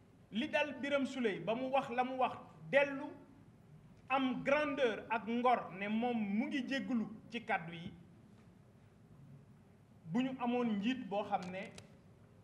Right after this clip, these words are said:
day jàppe boppam ni ko Yàlla def, bi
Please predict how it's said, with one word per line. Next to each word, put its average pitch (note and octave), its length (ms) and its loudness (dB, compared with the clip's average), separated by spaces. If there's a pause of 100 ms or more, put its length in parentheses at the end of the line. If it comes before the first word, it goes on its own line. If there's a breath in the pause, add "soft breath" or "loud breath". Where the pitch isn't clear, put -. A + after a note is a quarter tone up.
(120)
day F#3 260 -6
jàppe A3+ 320 0
boppam G#3 340 -4
ni G#3+ 120 -4
ko A3 100 -4
Yàlla G3+ 300 0
def, D#3+ 120 -6 (1600)
bi A3+ 260 -4